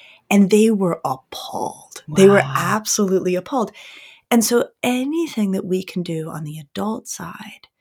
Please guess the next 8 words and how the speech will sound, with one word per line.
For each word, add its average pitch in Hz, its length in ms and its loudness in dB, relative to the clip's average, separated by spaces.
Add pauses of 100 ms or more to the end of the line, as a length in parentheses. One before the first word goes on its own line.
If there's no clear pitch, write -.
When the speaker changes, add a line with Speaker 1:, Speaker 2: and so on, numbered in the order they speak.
(360)
Speaker 1:
to 196 120 0
make 180 240 2
it 180 120 -10
clear, 262 340 -6
like, 170 300 -6
you're 202 380 -4
being 202 320 0
played. - 680 -14